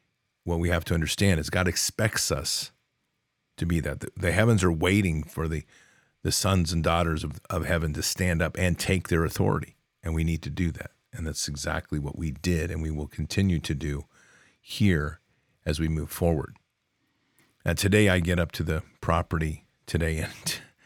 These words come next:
to, I had to check on the bees and I had to check on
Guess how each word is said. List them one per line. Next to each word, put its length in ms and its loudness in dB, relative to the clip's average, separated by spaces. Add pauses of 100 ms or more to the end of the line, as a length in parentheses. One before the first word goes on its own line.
(440)
to, 360 2
I 80 0
had 80 4
to 80 2
check 260 2
on 100 2
the 80 2
bees 400 -2
and 100 -4
I 60 -6
had 200 -6
to 80 -8
check 300 -6
on 220 -4